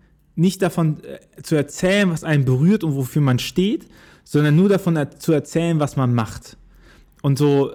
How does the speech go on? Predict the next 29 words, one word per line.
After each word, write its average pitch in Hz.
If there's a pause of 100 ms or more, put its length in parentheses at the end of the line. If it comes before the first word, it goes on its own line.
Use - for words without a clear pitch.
so 143
Berichterstattung 147
über 139
sich 127
selber 131
zu -
betreiben, 110
anstatt 127
zu 147
sagen, 143 (300)
"Warum 160
tue 208
ich 117
das? 117
Also 131
warum 165 (1080)
mache 170
ich 196
Beerdigungsdienst? 117 (680)
Äh, 160
nehme 170
ich 180
dem 156
Staat 165
da 151
einfach 156
nur 143
Arbeit 185
ab?" -